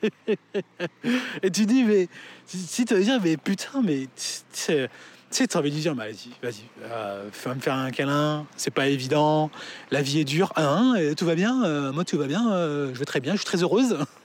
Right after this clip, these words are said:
<laughs> Le septième point, elle vit dans le passé. Ben oui.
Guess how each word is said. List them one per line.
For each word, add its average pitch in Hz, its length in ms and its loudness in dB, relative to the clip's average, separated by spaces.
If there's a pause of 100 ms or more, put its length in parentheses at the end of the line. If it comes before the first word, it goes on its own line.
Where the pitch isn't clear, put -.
(160)
<laughs> 208 60 2 (3500)
Le 170 180 4
septième 208 480 2
point, 208 400 2 (1300)
elle 170 200 -2
vit 180 220 2
dans 185 160 2
le 175 80 2
passé. 196 500 -2 (1500)
Ben 175 200 2
oui. 196 140 2